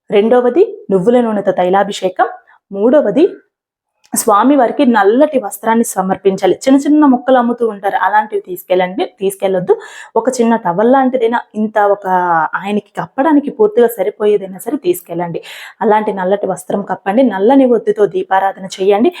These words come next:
ఉమ్, నల్ల నువ్వులు, బెల్లం కలిపి ఉండలుగా చేసి, ఆ, ప్రసాదంగా నివేదించండి. లేదు అనుకుంటే only బెల్లమైనా సరే ప్రసాదంగా నివేదించవచ్చు. బ్లూ కలర్ శంఖ పువ్వులు అంటారు కదా, బ్లూ కలర్లో ఉంటే ఆ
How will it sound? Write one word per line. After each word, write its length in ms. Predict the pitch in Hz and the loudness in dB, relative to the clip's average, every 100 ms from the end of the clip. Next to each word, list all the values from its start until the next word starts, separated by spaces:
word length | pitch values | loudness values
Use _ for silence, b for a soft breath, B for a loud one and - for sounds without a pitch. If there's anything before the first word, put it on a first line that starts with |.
| B B _ | B B _
ఉమ్, 360 | 214 208 208 208 | -8 -6 -6 -4
నల్ల 280 | 208 202 233 | 0 2 4
నువ్వులు, 580 | 254 233 226 254 466 - _ _ | 4 2 2 4 2 0 _ _
బెల్లం 340 | 196 185 226 247 | -2 2 2 2
కలిపి 480 | 196 190 202 349 - | 0 0 2 2 0
ఉండలుగా 460 | 185 190 214 220 | -6 0 2 2
చేసి, 500 | 214 214 202 - 415 - B B - | 0 2 0 2 -2 -2 B B -10
ఆ, 120 | 202 | -8
ప్రసాదంగా 600 | 202 196 196 214 208 202 | -4 -4 -2 -2 -2 -2
నివేదించండి. 680 | 208 202 202 202 208 214 285 | 0 2 2 0 -4 -4 0
లేదు 360 | 214 202 208 | 4 4 4
అనుకుంటే 520 | 233 214 208 214 220 339 | 0 -2 -6 -6 -2 -2
only 500 | 233 196 220 277 185 | -2 -4 -2 -2 0
బెల్లమైనా 520 | 190 220 208 202 208 | 0 0 -4 -8 -12
సరే 220 | - 254 | -8 -6
ప్రసాదంగా 640 | 311 185 185 185 185 269 | -6 -6 -8 -10 -4 0
నివేదించవచ్చు. 760 | 277 190 185 180 180 196 190 415 - B B B B _ _ - | 0 0 -4 -6 -6 -4 -2 -4 -6 B B B B _ _ -6
బ్లూ 240 | 185 277 | 0 2
కలర్ 400 | 285 269 220 - | 4 2 2 0
శంఖ 240 | - 208 220 | -4 -4 -2
పువ్వులు 340 | 277 233 202 | 0 2 2
అంటారు 380 | 202 185 170 175 - | 0 -2 -8 -8 -6
కదా, 160 | 185 | -2
బ్లూ 240 | 294 196 202 | 0 4 2
కలర్లో 420 | 202 190 190 190 | 2 -4 -2 -6
ఉంటే 360 | 180 175 320 - | -6 -6 -6 -4
ఆ 120 | 233 | -6